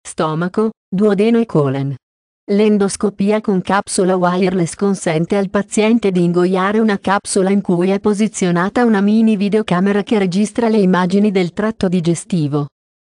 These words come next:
L'endoscopio a capsula wireless fornisce un importante vantaggio rispetto a metodi simili di esplorazione del tratto digerente,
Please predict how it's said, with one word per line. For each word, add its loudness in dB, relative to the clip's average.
L'endoscopio 0
a -2
capsula 0
wireless -2
fornisce 0
un 2
importante 0
vantaggio 0
rispetto -2
a 2
metodi 0
simili 2
di 0
esplorazione 0
del -2
tratto -2
digerente, -2